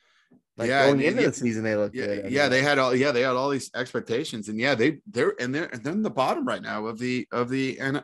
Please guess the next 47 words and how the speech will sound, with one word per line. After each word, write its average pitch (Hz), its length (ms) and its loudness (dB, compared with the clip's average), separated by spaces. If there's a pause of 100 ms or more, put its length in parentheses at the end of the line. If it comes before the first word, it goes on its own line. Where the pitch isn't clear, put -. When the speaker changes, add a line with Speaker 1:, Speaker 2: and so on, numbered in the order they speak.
Speaker 2:
of 123 160 0
the 127 140 4
A 135 140 6
L 135 100 2
Central - 380 -4
right 95 180 -4
now. 90 180 -10
So 98 320 -4 (160)
Speaker 1:
Yeah. - 240 -4 (600)
Speaker 2:
uh, 107 340 2 (480)
so 110 580 2
I 101 80 -4
mean, 107 200 -6
that, - 200 -8
that, 117 240 -4 (280)
that's - 280 0
just 135 180 -2
one 113 140 0
of 101 60 0
those 98 240 -4
things, 104 400 -6
and, 98 320 -4 (500)
uh, - 200 -8 (320)
I'm 104 80 -10
trying 113 220 -2
to 92 60 -4
think 101 300 -6
as 92 140 -8
well. 98 400 0
I 95 80 -4
mean, 95 240 -6
it's 95 160 -10
just, - 320 -8 (720)
I - 400 -2
didn't 117 160 4
really 107 160 4
care 104 260 0
so 107 160 -4
much 104 220 -4
about 98 200 -6
the 98 60 -10
Mets 98 340 -4
or 98 40 -6
something - 340 -8
like 87 160 -12
that. 92 400 -4
Yeah. 92 400 -2